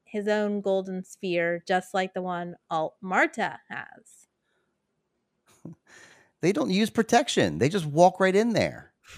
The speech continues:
Speaker 2: Like, everybody
Speaker 1: <laughs>
Speaker 2: else has to use, like, the yellow suits and stuff.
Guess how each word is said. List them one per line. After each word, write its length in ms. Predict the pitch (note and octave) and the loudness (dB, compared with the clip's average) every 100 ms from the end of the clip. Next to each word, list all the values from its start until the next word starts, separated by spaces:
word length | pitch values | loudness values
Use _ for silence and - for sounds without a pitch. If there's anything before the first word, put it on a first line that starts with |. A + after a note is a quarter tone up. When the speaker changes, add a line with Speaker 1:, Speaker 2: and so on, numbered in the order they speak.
| - _ _ - | -20 _ _ -2
Speaker 2:
Like, 160 | C3+ | 0
everybody 480 | D3+ E3 D#3+ D3 C3+ | 4 4 6 6 6
Speaker 1:
<laughs> 0 | |
Speaker 2:
else 220 | D#3 G3+ | 4 2
has 200 | D3 B2+ - | 4 4 2
to 100 | A#2+ | -2
use, 580 | A2 A#2 A#2 A#2 A2 | 2 2 2 0 0
like, 220 | A#2+ G#2+ - | 2 2 2
the 160 | A2 | 2
yellow 360 | G#2+ A#2 C3 A2+ | 6 6 6 4
suits 380 | - G#3 C4 G#3 | 0 -2 -2 -2
and 160 | A#2 | -2
stuff. 520 | - G#2 D2 - - | 0 0 0 -4 -20